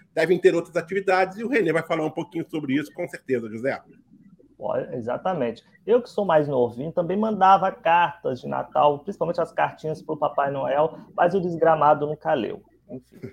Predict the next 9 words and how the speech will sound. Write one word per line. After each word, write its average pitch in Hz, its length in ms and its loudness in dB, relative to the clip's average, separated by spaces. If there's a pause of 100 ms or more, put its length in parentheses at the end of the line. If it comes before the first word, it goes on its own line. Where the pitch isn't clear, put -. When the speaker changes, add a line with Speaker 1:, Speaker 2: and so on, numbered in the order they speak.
(160)
Speaker 2:
<laughs> - 320 -20
Vamos 202 420 4
lá, 156 360 8
senhor 151 440 -2
Renan, 135 800 2 (160)
Renê, 117 460 -4
no 107 100 -2
caso, 104 420 -2
né? 107 200 -6